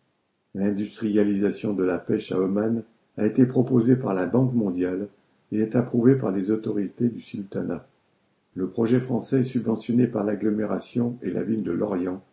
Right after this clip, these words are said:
qui participent à l'entreprise et ont avancé près de cinq cent mille euros.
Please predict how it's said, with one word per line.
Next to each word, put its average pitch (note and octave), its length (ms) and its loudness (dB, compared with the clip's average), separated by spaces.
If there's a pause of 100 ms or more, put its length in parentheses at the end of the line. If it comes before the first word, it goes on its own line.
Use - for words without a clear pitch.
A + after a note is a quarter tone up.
(120)
qui A#2+ 120 -4
participent B2+ 600 -2
à G#2+ 60 4
l'entreprise G#2+ 720 -2 (400)
et A#2+ 80 2
ont A#2+ 140 4
avancé G#2+ 480 2
près A#2 200 -4
de G2 120 -4
cinq G2 180 -6
cent F2+ 160 -8
mille F2+ 200 -2
euros. F2 300 -4